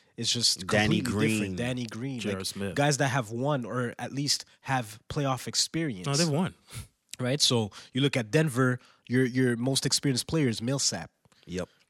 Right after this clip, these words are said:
Speaker 1: That's not even, and Millsap. Come on, man. One conference finals with A T L, maybe two. Stop it.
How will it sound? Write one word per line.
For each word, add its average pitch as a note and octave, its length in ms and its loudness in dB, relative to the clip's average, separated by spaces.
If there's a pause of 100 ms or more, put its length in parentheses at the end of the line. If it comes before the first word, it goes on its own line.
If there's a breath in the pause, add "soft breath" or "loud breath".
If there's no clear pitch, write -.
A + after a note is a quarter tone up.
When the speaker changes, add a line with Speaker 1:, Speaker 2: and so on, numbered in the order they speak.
(140)
Speaker 1:
That's G#2+ 180 -2
not C3+ 160 0
even, A#2 520 -4 (280 soft breath)
and A#2 220 -4
Millsap. - 520 2 (420)
Come A2+ 180 -6
on, F2 100 -10
man. F#2+ 240 -10 (120)
One C3 180 -2
conference C3 380 -4
finals A#2+ 420 -4
with G#2+ 180 -6
A A2+ 120 -4
T A2+ 180 -6
L, A2+ 120 -4
maybe A2+ 260 -4
two. D3+ 300 -4 (420 soft breath)
Stop - 340 -10
it. - 60 -20